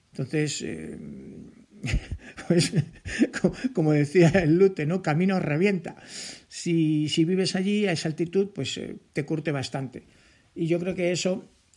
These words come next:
lo demuestra muy bien Courtney a lo largo de estos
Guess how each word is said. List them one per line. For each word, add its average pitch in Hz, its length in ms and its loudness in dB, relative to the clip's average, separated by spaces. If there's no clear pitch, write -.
lo 147 120 -2
demuestra 156 380 -4
muy 175 360 2
bien 175 320 0
Courtney 185 600 0
a 151 80 -2
lo 147 80 0
largo 156 220 -4
de 160 60 0
estos 143 420 -6